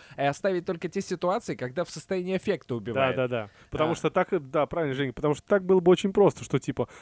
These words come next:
Speaker 2: а, я решил замочить своего мужа, ну, дай-ка я его пристрелю.
Speaker 1: Что
Speaker 2: И это
Speaker 1: обидно? Сразу, сходу.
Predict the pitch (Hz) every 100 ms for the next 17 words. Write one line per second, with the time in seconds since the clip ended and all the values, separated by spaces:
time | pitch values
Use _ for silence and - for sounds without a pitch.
0 | - 131 127 120 - - 165 165 - 190
1 | 160 147 135 127 156 - 165 156 151 151
2 | 175 208 320 240 220 - - 240 190 214
3 | - 160 175 190 156 - 151 - - 135
4 | 113 101 - - - - 240 190 185 285
5 | 95 - _ _ _ _ _ _ _ -
6 | 151 107 98 - 175 131 -